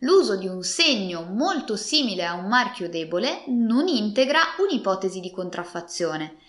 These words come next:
sempre che quella leggera modifica sia idonea a fare percepire nel pubblico dei consumatori gli elementi differenziali. Ma è sempre così?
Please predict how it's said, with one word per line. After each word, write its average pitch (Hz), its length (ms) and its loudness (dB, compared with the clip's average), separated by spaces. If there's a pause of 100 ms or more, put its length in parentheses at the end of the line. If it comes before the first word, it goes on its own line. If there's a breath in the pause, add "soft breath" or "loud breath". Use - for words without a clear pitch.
(160 loud breath)
sempre 156 380 -8
che 240 180 4
quella 160 220 0
leggera 175 400 2
modifica 294 580 -2
sia 403 200 -2 (160)
idonea 170 400 2
a 165 40 -2
fare 208 280 2
percepire 185 680 -2
nel 160 220 -10
pubblico 180 480 -4
dei 175 120 -2
consumatori 233 1000 -2
gli 381 160 2
elementi 185 400 -2
differenziali. 160 800 -4 (600)
Ma 381 100 0
è 494 80 4
sempre 587 360 0 (120)
così? 226 640 2